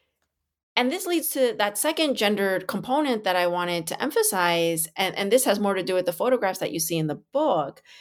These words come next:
which is that for the most part, it was not women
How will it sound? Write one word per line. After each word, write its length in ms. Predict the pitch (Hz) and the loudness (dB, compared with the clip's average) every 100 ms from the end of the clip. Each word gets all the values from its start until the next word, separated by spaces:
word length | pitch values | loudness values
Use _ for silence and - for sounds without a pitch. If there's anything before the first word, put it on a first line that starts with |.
| - - _ _ | -20 -20 _ _
which 160 | 254 262 | 0 0
is 140 | 262 | 0
that 260 | 269 247 - _ | 0 0 -4 _
for 140 | - 240 | 2 2
the 100 | 226 | 2
most 480 | 220 262 392 381 | 0 0 0 -2
part, 400 | - 185 165 165 165 _ | -2 2 2 2 -4 _
it 120 | 247 247 | 0 2
was 180 | 247 | 0
not 400 | 190 202 240 202 | 0 0 0 0
women 720 | 165 185 294 226 143 85 - | 0 2 2 2 -2 -6 -14